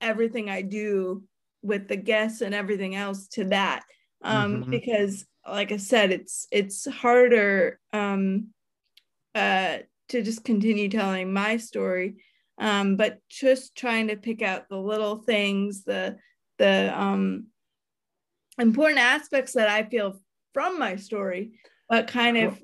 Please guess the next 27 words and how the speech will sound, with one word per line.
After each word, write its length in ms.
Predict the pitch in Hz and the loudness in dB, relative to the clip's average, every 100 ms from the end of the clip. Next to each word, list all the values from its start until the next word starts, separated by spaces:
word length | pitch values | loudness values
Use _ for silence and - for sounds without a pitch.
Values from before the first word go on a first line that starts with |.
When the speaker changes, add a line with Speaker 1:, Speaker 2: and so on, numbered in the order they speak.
| - | 2
Speaker 1:
making 400 | 220 220 226 220 | 2 4 2 2
sure 200 | 240 202 | 2 2
that 280 | 196 190 208 | 2 0 0
those 340 | 196 190 196 | -2 -2 -4
parts 580 | - 214 185 190 - - | -4 0 0 -2 -8 -6
are 300 | 190 185 196 - | -2 -2 -6 -6
heard, 560 | 226 220 196 185 185 220 _ _ _ - | 0 4 4 2 0 -6 _ _ _ -4
um, 340 | 214 190 185 190 | 2 2 2 -2
so 160 | 208 | -2
that 160 | 202 196 | 0 0
people 240 | 208 196 | 0 0
go, 280 | 196 185 185 | 2 2 2
"Yeah, 220 | 240 320 | 0 0
I 140 | 254 233 | 2 4
have 140 | 254 | 4
the 100 | 214 | 2
same 280 | 202 233 208 | -4 -4 -4
sim-, 340 | 202 196 190 - | -6 -6 -6 -8
similar 440 | - 226 202 196 | -6 -2 -2 -2
situation," 520 | 220 196 208 226 220 185 | -4 -4 -2 -2 -4 -8
like 200 | 185 - | -8 -6
you're 100 | 196 | -8
saying, 380 | - - 226 202 | -6 -8 -6 -2
you 60 | |
know? 320 | 196 190 202 220 - - - - - | 0 0 -2 -6 -16 -20 -20 -10 0
Um, 480 | 214 190 185 185 | 2 4 2 -2
but 280 | 196 202 196 | 0 0 0